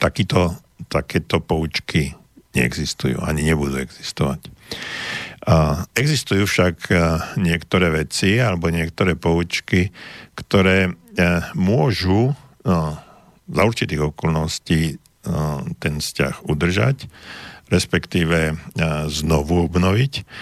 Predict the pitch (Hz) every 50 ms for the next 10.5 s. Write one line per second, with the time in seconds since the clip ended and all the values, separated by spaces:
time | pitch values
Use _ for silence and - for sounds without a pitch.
0 | - - - - - - - 87 92 - - - 87 87 - - - 87 85 85
1 | 87 85 82 80 80 - - - _ - 95 82 82 80 78 69 - - - -
2 | - - _ - - - - - - 76 78 87 85 - - - - 78 76 78
3 | 76 76 78 80 80 - 82 80 80 80 80 80 80 78 80 76 76 - - -
4 | - 80 78 76 73 - - - - 80 78 78 76 80 78 78 78 73 - -
5 | - - 76 76 76 78 78 - - - - 76 73 73 78 78 85 - - -
6 | - 76 71 73 78 - - - 76 78 - - 80 69 - - - 69 67 -
7 | - - - - - 80 78 78 - - - - 78 78 80 78 - - - -
8 | - 80 78 - - - 69 - - - - 67 65 65 65 - - - - -
9 | - - - - - - - - - - - - - - - - - 78 82 85
10 | - - - 82 78 80 82 80 76 82